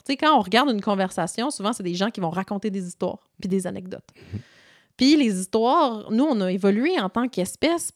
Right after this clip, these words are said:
Speaker 1: pour... Euh, que c'est, les histoires, c'est un, euh, c'est un mécanisme de survie. C'est d'écouter les histoires des autres. Ça, plus qu'on a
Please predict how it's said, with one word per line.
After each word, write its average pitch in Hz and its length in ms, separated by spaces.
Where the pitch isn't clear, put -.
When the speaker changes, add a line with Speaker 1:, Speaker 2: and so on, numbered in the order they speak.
Speaker 1:
pour... 285 440
Euh, 175 340
que 175 80
c'est, 196 240
les 185 200
histoires, 311 260
c'est 220 260
un, 214 380
euh, 160 380
c'est - 140
un 180 80
mécanisme 254 380
de 330 40
survie. 302 420
C'est 262 540
d'écouter 247 460
les 233 200
histoires 240 240
des 196 220
autres. 233 240
Ça, 180 260
plus 349 220
qu'on 240 220
a 185 180